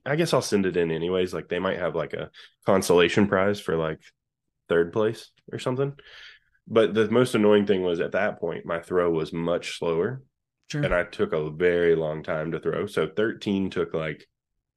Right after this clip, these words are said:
Speaker 1: five or six minutes. And you were supposed to take the camera up to each one to prove that it was a bullseye.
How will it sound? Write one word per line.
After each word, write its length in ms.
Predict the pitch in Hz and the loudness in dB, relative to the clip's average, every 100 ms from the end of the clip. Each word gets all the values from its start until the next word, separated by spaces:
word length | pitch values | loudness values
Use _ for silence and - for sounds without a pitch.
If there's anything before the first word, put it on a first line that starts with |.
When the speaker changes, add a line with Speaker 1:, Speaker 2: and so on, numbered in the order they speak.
| _ - | _ 2
Speaker 1:
five 180 | 110 | 4
or 60 | 104 | 4
six 260 | 101 - 104 | 2 -2 0
minutes. 260 | 98 85 | 0 0
And 120 | 95 104 | 0 2
you 60 | |
were 60 | 104 | 2
supposed 240 | 113 123 | 2 0
to 80 | 127 | 0
take 80 | 123 | -2
the 80 | 98 | -2
camera 420 | - 95 87 82 | -2 0 0 -2
up 220 | 80 78 | -4 -6
to 80 | - | -8
each 240 | 80 82 - | -8 -6 -2
one 340 | 78 80 - _ | 0 0 -4 _
to 100 | - | -4
prove 440 | - - 78 90 - _ _ _ | -2 0 2 0 -4 _ _ _
that 100 | - | 2
it 20 | 95 | 4
was 140 | 87 | 4
a 40 | |
bullseye. 360 | 82 82 95 | 4 4 4